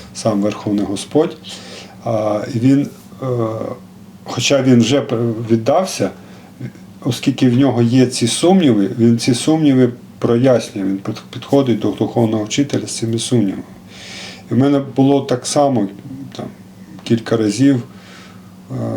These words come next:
я підходив до духовного вчителя, не знаючи, як діяти, і, м, в складних ситуаціях. І він давав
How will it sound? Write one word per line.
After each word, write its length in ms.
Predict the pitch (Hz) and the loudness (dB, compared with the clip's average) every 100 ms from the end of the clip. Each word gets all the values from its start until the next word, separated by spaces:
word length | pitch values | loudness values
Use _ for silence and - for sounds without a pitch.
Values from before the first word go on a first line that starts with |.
| 113 113 107 | -6 -4 -4
я 60 | |
підходив 540 | 101 120 120 147 135 107 | -4 -6 0 0 2 2
до 100 | 110 | 2
духовного 480 | 113 120 127 117 | 0 2 2 4
вчителя, 580 | 110 - 151 151 117 104 | 2 0 -2 0 0 2
не 140 | 98 110 | 2 2
знаючи, 460 | 131 127 117 - | 2 2 -2 -2
як 380 | 113 113 107 - - 113 | 2 2 0 -10 -16 -4
діяти, 520 | 113 147 131 - 98 - | 2 4 4 0 -4 0
і, 220 | 101 101 | 2 4
м, 100 | 98 - - - - - - - - - - 127 131 123 107 104 101 - - - - - - 95 | 2 -2 -18 -20 -20 -20 -20 -20 -20 -20 -14 -12 -10 -10 -12 -14 -16 -18 -20 -20 -20 -20 -16 -10
в 220 | 127 101 - | -8 -6 -6
складних 440 | - 123 123 107 | -2 2 4 2
ситуаціях. 800 | - 120 127 143 147 107 95 - - - - - - - - - - - - | 0 -2 2 4 2 -4 -6 -8 -18 -20 -20 -20 -20 -20 -20 -20 -14 -10 -2
І 80 | |
він 200 | 110 127 | 4 4
давав 540 | 120 117 120 120 113 | 4 4 4 4 2